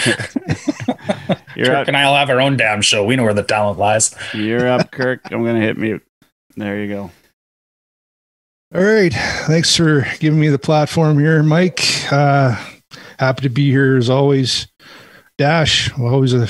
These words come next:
Speaker 3: always an awesome time when you're on. <laughs> It's never a dull moment, that's for damn sure.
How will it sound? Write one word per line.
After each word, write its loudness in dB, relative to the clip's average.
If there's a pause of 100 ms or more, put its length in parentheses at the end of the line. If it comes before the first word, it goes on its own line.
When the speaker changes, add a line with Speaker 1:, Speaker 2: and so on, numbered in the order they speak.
(220)
Speaker 3:
always 2
an 2
awesome 0
time 0
when 2
you're 2
on. 2
<laughs> -8
It's 0
never 2
a -2
dull -2
moment, 2
that's 0
for -2
damn -4
sure. -4